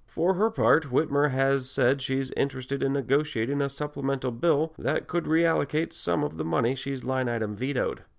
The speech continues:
So, we may not have seen the last of Pure Michigan. The number of homicides and armed robberies in twenty eighteen dropped in Michigan compared to twenty seventeen.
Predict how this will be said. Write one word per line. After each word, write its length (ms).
So, 640
we 200
may 200
not 200
have 120
seen 200
the 100
last 460
of 460
Pure 320
Michigan. 440
The 200
number 260
of 80
homicides 600
and 260
armed 260
robberies 560
in 200
twenty 360
eighteen 500
dropped 360
in 100
Michigan 380
compared 480
to 120
twenty 280
seventeen. 640